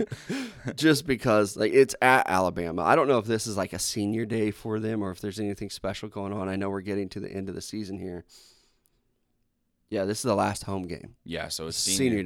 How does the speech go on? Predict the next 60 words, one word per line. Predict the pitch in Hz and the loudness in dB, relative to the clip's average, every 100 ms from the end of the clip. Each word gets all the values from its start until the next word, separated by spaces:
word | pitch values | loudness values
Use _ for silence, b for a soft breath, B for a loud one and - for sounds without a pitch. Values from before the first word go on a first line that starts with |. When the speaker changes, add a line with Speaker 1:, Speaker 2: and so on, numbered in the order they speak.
| 80 | -4
Speaker 2:
day. | - | -8
Speaker 1:
Yeah. | 76 80 - b b b _ | -10 -10 -10 b b b _
Speaker 2:
Roll | - 110 95 | 0 2 2
Tide. | 98 76 - - | 0 -4 -8 -2
Speaker 1:
Yeah. | 104 | 6
Speaker 2:
They're | 175 160 | 8 10
gonna | 165 | 10
win | 143 143 117 | 10 8 8
by | 113 | 6
twenty-one. | 127 107 92 92 80 | 6 0 0 -4 -2
Speaker 1:
You're | 123 143 | 0 4
gonna, | 143 135 | 4 4
there's | 143 | 4
gonna | 160 151 | 4 4
be | 131 | 2
a | |
Speaker 2:
<laughs> | - 123 | 2 2
Speaker 1:
senior | 117 | 0
on | 104 | -2
the | |
field | - 101 | -2 -2
that | 95 | -2
you've | 95 | -2
never | 98 92 90 | 0 0 0
heard | 95 87 | 0 0
of, | 82 80 | -2 -4
and | |
he's | 87 80 | -8 -8
gonna | 78 | -8
score, | 78 - 85 | -8 -6 -8
and | 80 | -8
you're | 82 | -10
like, | 73 - | -12 -14
"Well, | 156 - | -16 -14
shit, | - - 254 | -14 -12 -10
all | 262 | -10
right, | - - | -10 -8
fans | 107 113 | -8 -8
going | 131 135 | -8 -8
crazy." | 143 131 92 | -6 -6 -2
Speaker 2:
Yeah. | 156 104 107 _ _ | 0 0 -2 _ _
Senior | - - 160 151 | -2 6 6 8
running | 127 123 127 | 6 6 6
back, | 131 139 - _ | 6 4 -2 _
probably | - 110 107 110 110 | 0 2 2 0 0
gonna | 107 107 | 0 0
rush | 101 98 - | 0 0 -2
for | 104 | -4
over | 95 73 | -4 -4
a | 98 | -6
hundred | 90 139 - | -6 -6 -10
yards. | - 175 - | -8 -8 -4
Speaker 1:
<laughs> | |
Yeah. | 139 - - - _ _ | -4 -4 -12 -20 _ _
Speaker 2:
Yeah. | 110 95 - - - | -6 -6 -6 -16 -8
So, | - 113 110 | 2 4 6
yeah, | 110 90 95 | 6 4 4
I'll | 139 180 | 4 4
take | 101 95 | 2 -6
'em. | 110 | -10